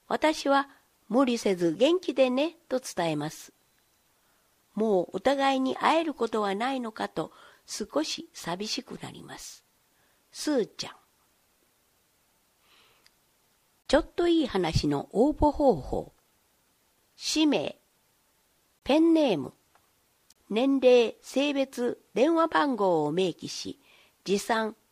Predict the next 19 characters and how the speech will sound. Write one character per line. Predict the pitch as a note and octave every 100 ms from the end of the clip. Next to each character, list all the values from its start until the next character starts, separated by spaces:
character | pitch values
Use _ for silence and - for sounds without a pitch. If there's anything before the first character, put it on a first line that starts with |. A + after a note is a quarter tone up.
| _
郵 | - C4 D4
送、 | - B3 A#3+ - _ _
E | C4+ D#4
メ | D4+ D#4 C4
ー |
ル | F#3+
の | D#3+ C#3+ -
い | G3+
ず | G#3 D4+
れ | D4+
か | - D#3
で | D3 D3
ご | - G#3+
応 | A#3+
募 | -
く | -
だ | -
さ | - -
い。 | A#2+